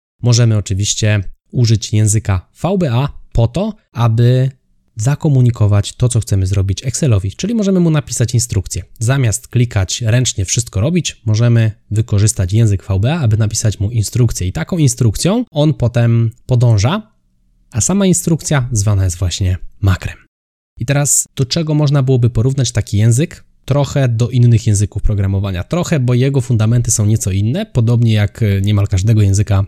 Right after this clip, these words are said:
programowania. Jest on zbliżony trochę do języka Javy, może ociera się gdzieś tam miejscami o jakiś H T M L. Chodzi o to, że jest to język programowania. Jakby nie było, jest to język programowania. No i to dobre miejsce, żeby w ogóle zacząć ocierać się o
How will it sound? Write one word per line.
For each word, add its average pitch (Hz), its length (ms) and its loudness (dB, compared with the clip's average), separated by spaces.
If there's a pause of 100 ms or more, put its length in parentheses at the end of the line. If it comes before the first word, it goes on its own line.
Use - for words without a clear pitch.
(120)
programowania. 117 680 -2 (180)
Jest 147 260 0
on 131 80 2
zbliżony 107 580 2 (160)
trochę 127 380 -2
do 98 280 0
języka 104 480 0
Javy, 151 460 0
może 117 320 2
ociera 110 340 0
się - 120 -2
gdzieś 101 160 0
tam 95 180 0
miejscami 101 460 0
o 98 60 -4
jakiś 95 260 -6
H 113 140 -2
T 117 120 0
M 113 120 2
L. 190 180 0 (300)
Chodzi 202 260 0
o 139 120 -2
to, 139 120 2
że 107 140 2
jest 120 240 0
to 110 60 -2
język 104 380 0
programowania. 98 640 -4
Jakby 127 280 0
nie 107 120 2
było, 110 200 2
jest 113 260 0
to 104 80 0
język 104 280 2
programowania. 98 720 0 (260)
No 202 60 0
i 214 40 -4
to 202 100 0
dobre 160 220 2
miejsce, 143 320 0
żeby 117 220 2
w 107 60 2
ogóle 107 440 2
zacząć 117 400 0
ocierać 113 480 0
się 104 300 -2
o 123 240 0